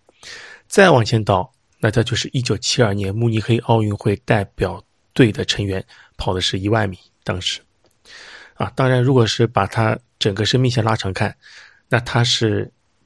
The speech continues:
跑了两百三十场马拉松，横跨七个十年。啊，他其实要跑第八个十年的时候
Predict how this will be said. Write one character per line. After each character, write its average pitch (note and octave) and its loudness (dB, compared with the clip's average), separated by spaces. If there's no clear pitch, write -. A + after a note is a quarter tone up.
跑 - -2
了 G2+ 0
两 G2+ 0
百 A#2 0
三 B2 0
十 A#2+ -4
场 G2 -6
马 F#2 -8
拉 F2+ -12
松， F2+ -8
横 G#2+ -8
跨 G#2+ -2
七 - -2
个 B2 -2
十 - -6
年。 F2 -10
啊， A#2+ -14
他 - 0
其 B2+ 2
实 C3 4
要 C#3 4
跑 - -6
第 - -8
八 D3+ 0
个 B2+ -4
十 - 2
年 G#2 0
的 G2 -2
时 G2+ -6
候 G2 -2